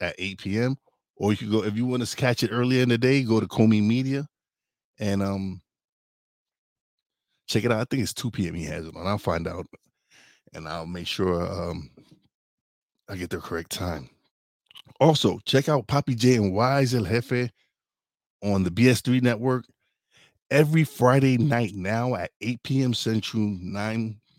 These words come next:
P M Eastern Standard Time. So, uh, yeah, we've, we've, we're on prime time now. We're on prime time Friday nights. So check us out. Um,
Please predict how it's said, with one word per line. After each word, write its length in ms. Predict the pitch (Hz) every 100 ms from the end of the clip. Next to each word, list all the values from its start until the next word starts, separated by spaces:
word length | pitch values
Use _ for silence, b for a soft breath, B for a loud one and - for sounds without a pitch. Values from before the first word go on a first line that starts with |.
| _
P 240 | - 104 98
M 160 | 98 _ 110
Eastern 400 | 110 95 101 95
Standard 500 | - 95 92 95 87
Time. 420 | 113 123 135 143 _ _ _ _ _ _ _ _
So, 360 | - 85 82 82
uh, 140 | 87
yeah, 160 | 80 92
we've, 260 | 98 90 85 92 104
we've, 200 | 110 113 98 -
we're 180 | 127 185
on 80 | 185
prime 320 | 151 196 226
time 400 | - 120 101 92
now. 320 | 90 85 - -
We're 220 | 98 110
on 100 | 135
prime 340 | 123 127 135 123
time 300 | - 123 120
Friday 400 | - 120 120 110
nights. 400 | 113 120 110 - _ _ _ _
So 180 | - 87
check 340 | - 120 -
us 120 | 95
out. 240 | 117 147 165 _ _ _ _ _ _ _ _ _ _ _ _ _ _ _ -
Um, 520 | 135 143 135 139 127